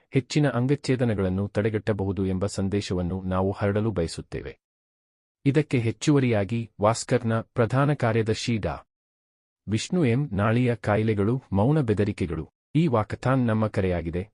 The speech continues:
ಸರಳ ನಾಳೀಯ ತಪಾಸಣೆಗಳು ಅಂಗವನ್ನು ಉಳಿಸುವುದು ಮತ್ತು ಒಂದನ್ನು ಕಳೆದುಕೊಳ್ಳುವುದರ ನಡುವಿನ ವ್ಯತ್ಯಾಸವನ್ನು ಮಾಡಬಹುದು ಎಂಬುದನ್ನು ಪ್ರತಿಯೊಬ್ಬ ನಾಗರಿಕರು ತಿಳಿದುಕೊಳ್ಳಬೇಕು.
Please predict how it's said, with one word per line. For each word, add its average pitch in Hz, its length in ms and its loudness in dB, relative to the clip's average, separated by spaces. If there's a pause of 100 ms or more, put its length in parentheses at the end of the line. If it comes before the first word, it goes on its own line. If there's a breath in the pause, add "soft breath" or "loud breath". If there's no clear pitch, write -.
ಸರಳ 143 280 4
ನಾಳೀಯ 131 460 2
ತಪಾಸಣೆಗಳು 110 720 0
ಅಂಗವನ್ನು 110 520 0
ಉಳಿಸುವುದು 101 680 -2
ಮತ್ತು 110 280 -2
ಒಂದನ್ನು 113 460 0
ಕಳೆದುಕೊಳ್ಳುವುದರ 110 840 0
ನಡುವಿನ 107 440 0
ವ್ಯತ್ಯಾಸವನ್ನು 95 720 -2
ಮಾಡಬಹುದು 95 600 -2
ಎಂಬುದನ್ನು 92 500 -2
ಪ್ರತಿಯೊಬ್ಬ 110 580 -2
ನಾಗರಿಕರು 110 600 -2
ತಿಳಿದುಕೊಳ್ಳಬೇಕು. 117 920 -2